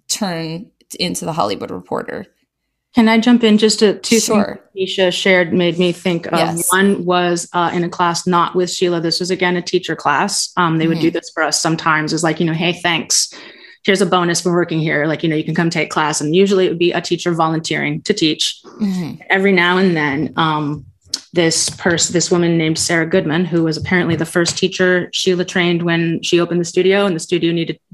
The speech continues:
Speaker 2: more than one teacher. Um, she used to only, by the time I was there, she did not teach regular classes, but she would teach teachers. And, um, not gonna say who this was 'cause it's not my story, but,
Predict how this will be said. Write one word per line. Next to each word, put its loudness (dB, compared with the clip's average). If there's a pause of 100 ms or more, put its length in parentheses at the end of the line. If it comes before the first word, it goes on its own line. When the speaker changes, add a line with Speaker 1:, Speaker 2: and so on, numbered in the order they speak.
(200)
Speaker 2:
more 2
than 2
one 0
teacher. 0 (640)
Um, 2
she 4
used 0
to 2
only, 0
by -2
the -4
time -2
I 0
was -2
there, -2
she -2
did -2
not -2
teach -4
regular 0
classes, -4
but -4
she -2
would -2
teach -2
teachers. 2 (640)
And, 2 (120)
um, 0 (400)
not -2
gonna 2
say 2
who 2
this 0
was 2
'cause 2
it's 0
not 0
my 2
story, 2
but, 0